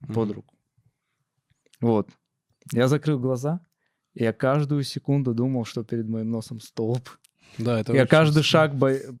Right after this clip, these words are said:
Speaker 2: ну, то есть, я не знаю, там в чем, э, прикол. В доверии? И-, или не знаю, или
Speaker 1: Нет,
Speaker 2: в,
Speaker 1: типа,
Speaker 2: э,
Speaker 1: чтобы ты, наверное,
Speaker 2: неуверенности.
Speaker 1: почувствовал, что такое быть слепым.
Speaker 2: Ну, д-, не, ну я именно про ощущения говорю, понятно,
Speaker 1: Мгм.
Speaker 2: что да. Я вот шел, и каждую секунду у меня прям как будто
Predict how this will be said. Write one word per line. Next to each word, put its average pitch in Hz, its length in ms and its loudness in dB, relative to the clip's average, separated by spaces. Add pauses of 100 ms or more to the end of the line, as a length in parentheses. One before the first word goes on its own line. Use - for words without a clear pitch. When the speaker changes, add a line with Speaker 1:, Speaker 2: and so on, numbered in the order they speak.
(180)
Speaker 2:
ну, 143 220 2
то 123 120 0
есть, 110 220 0
я 156 100 2
не 196 80 2
знаю, 147 220 2
там 123 180 0
в - 100 -16
чем, 113 300 0
э, 104 60 -4
прикол. 110 420 -4
В 101 60 -16
доверии? 196 640 -2 (480)
И-, 120 60 -6 (360)
или 170 120 2
не 147 140 2
знаю, 131 360 -2
или 127 220 -2
Speaker 1:
Нет, 143 140 0
Speaker 2:
в, - 20 -12
Speaker 1:
типа, 123 140 2
Speaker 2:
э, - 20 4
Speaker 1:
чтобы 156 220 2
ты, 151 40 4
наверное, - 240 2
Speaker 2:
неуверенности. 196 240 2
Speaker 1:
почувствовал, 165 320 0
что - 160 -6
такое 117 240 -4
быть 110 160 -6
слепым. 113 500 -10 (260)
Speaker 2:
Ну, 160 220 4
д-, 170 180 -2
не, 156 240 4
ну 139 160 4
я 165 180 4
именно 165 280 2
про 156 160 -4
ощущения 147 360 -2
говорю, 98 200 -4
понятно, 123 400 -2
Speaker 1:
Мгм. 95 60 -4
Speaker 2:
что 95 240 -12
да. 95 200 -14 (1200)
Я 123 260 2
вот 156 140 2
шел, 202 480 0
и 127 100 -4
каждую 143 380 0
секунду 151 500 -2
у 110 120 -14
меня 147 180 0
прям 147 200 -2
как 139 160 -4
будто 139 380 -2